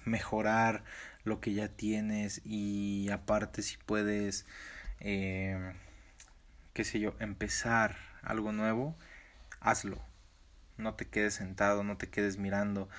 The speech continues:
y sobre todo no te quedes criticando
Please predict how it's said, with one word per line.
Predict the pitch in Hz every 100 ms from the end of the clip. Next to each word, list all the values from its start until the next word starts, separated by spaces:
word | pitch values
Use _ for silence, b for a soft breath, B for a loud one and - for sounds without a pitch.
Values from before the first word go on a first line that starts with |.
| B B B -
y | 113 110 107 107
sobre | - 104 101
todo | 101 120 110
no | 110 101
te | -
quedes | 110 107 -
criticando | 104 98 - - 107 101 90